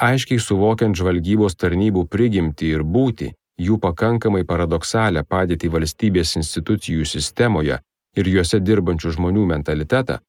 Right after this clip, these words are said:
galima išvengti dažnai gana pavojingų žvalgybos valdymo klaidų, pasiekti tikros, o ne tariamos tarnybų atskaitomybės ir atsakomybės, o per tai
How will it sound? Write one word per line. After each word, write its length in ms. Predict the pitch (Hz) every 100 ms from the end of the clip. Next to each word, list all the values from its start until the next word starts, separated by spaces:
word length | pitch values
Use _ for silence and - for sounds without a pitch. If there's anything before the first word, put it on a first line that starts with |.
| _ _ _ _
galima 480 | 95 107 127 127 113
išvengti 560 | 92 - 107 120 117 110
dažnai 460 | 98 87 98 107 101
gana 240 | 98 101
pavojingų 720 | 87 92 85 82 101 117 113
žvalgybos 680 | 87 92 82 80 87 90 -
valdymo 460 | 85 82 82 82
klaidų, 440 | 80 101 107 110 - - _ _ _
pasiekti 600 | - 92 - 110 - 95 82
tikros, 640 | 92 85 131 117 67 - -
o 120 | 98
ne 140 | 98
tariamos 640 | 87 98 95 98 127 92 -
tarnybų 540 | 87 80 87 85 80
atskaitomybės 840 | 76 82 78 78 85 107 98 90 -
ir 160 | 107 95
atsakomybės, 800 | 90 95 110 123 117 62 50 - _ _ _
o 80 | 98
per 160 | 82 78
tai 320 | - 98 127